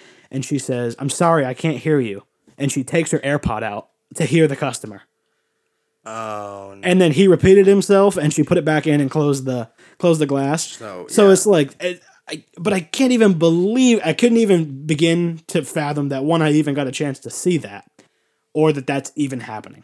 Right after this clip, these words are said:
Speaker 2: Right.
Speaker 1: I think the moral of the story is, f-, one, don't wear AirPods while you work.
Speaker 2: No,
Speaker 1: It's
Speaker 2: definitely
Speaker 1: ridiculous.
Speaker 2: don't.
Speaker 1: Unless you work at Apple.
Speaker 2: Right.
Speaker 1: Uh, but that's, like, the only excusable possible place you can wear the AirPods at work.
Speaker 2: Why is that
Speaker 1: Um,
Speaker 2: okay?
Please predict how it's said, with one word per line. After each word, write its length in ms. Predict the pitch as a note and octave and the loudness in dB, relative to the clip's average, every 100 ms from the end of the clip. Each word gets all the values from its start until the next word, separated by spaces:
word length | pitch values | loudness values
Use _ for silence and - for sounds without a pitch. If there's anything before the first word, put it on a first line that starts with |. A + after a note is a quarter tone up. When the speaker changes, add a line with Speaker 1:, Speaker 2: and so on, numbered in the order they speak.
| _ A2+ | _ -18
Speaker 2:
Right. 260 | G#2 F2+ _ _ - | -16 -16 _ _ 0
Speaker 1:
I 60 | |
think 140 | A3 B3 | 4 4
the 80 | G#3 | 6
moral 300 | F#3+ F3+ E3 | 6 6 4
of 40 | |
the 100 | C#3+ | 0
story 420 | - C#3+ C3+ C3 | -2 0 0 -2
is, 340 | A#2+ A#2 - - _ _ _ _ _ _ _ _ _ _ _ | -6 -8 -12 -20 _ _ _ _ _ _ _ _ _ _ _
f-, 140 | - - | -20 -12
one, 580 | E3 E3+ G3+ A3+ A3+ _ _ _ - | -2 2 4 2 -4 _ _ _ -4
don't 180 | D#3 E3 | 0 2
wear 180 | E3+ C3+ | 0 -2
AirPods 360 | C3 C3 A#2+ | -6 -6 -6
while 120 | A#2+ | -8
you 100 | A#2 | -8
work. 260 | E2 F2+ _ _ _ | -12 -16 _ _ _
Speaker 2:
No, 200 | G#2 G2 | -20 -18
Speaker 1:
It's 100 | G#2 | -10
Speaker 2:
definitely 200 | D3 D3+ B2+ | -8 -6 -6
Speaker 1:
ridiculous. 320 | G#2 G2+ A#2+ | -8 -10 -6
Speaker 2:
don't. 60 | E3 | -2
Speaker 1:
Unless 180 | F#3 | -2
you 80 | G#3 | 0
work 220 | F#3 F3 - | 0 -2 -4
at 220 | C#3+ D#3+ - | -6 -6 -6
Apple. 440 | B2 - F#3 F#3 _ _ _ _ _ _ | -10 -8 -6 -8 _ _ _ _ _ _
Speaker 2:
Right. 200 | - D#2 _ - | -20 -20 _ -12
Speaker 1:
Uh, 120 | D3+ | -8
but 100 | D#3+ | -4
that's, 220 | D3+ D3+ | -4 -4
like, 140 | D3 D3+ | -6 -4
the 120 | B2 | -6
only 300 | C#3 C3+ B2+ | -6 -6 -8
excusable 640 | A#2+ - B2 A#2+ A2 A2 | -10 -12 -12 -12 -14 -18
possible 360 | - A#2 A#2+ G#2+ | -10 -10 -10 -12
place 280 | - A2 G#2+ | -10 -12 -12
you 80 | G#2+ | -14
can 140 | B2+ | -14
wear 120 | G#2 | -12
the 100 | G#2 | -12
AirPods 360 | G2+ - G2 G2+ | -14 -14 -16 -14
at 80 | F2+ | -16
work. 260 | - _ _ _ _ _ _ _ _ | -20 _ _ _ _ _ _ _ _
Speaker 2:
Why 200 | A#2 A2+ | -12 -10
is 60 | |
that 60 | C3+ | -6
Speaker 1:
Um, 300 | C3 A#2+ | -6 -8
Speaker 2:
okay? 100 | A2+ | -10